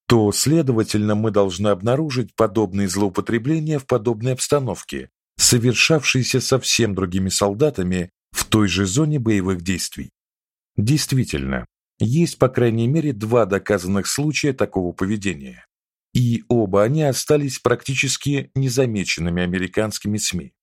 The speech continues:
Британские солдаты,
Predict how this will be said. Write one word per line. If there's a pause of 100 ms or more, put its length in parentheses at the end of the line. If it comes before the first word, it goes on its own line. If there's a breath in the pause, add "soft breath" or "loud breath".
(680)
Британские
солдаты,